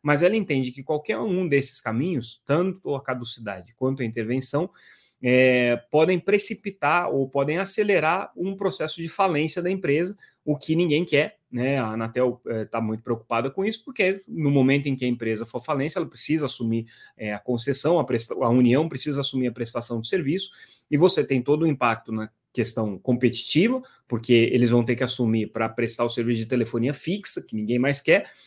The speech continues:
mas o serviço de banda larga provavelmente vai ter que ser vendido, então você vai ter uma redução na,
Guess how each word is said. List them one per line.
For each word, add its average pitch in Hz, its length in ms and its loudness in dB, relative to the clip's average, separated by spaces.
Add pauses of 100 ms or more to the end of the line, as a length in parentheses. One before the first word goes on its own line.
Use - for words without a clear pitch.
(200)
mas 131 200 6
o 156 40 0
serviço 131 340 2
de 127 60 0
banda 127 280 4
larga 117 380 0 (100)
provavelmente 139 560 2
vai 185 120 0
ter 147 100 -6
que - 80 -8
ser 143 120 -2
vendido, 180 440 2
então 131 240 0
você 127 220 -4
vai 123 140 0
ter 127 100 -2
uma 143 220 0 (240)
redução 139 480 2
na, 131 180 0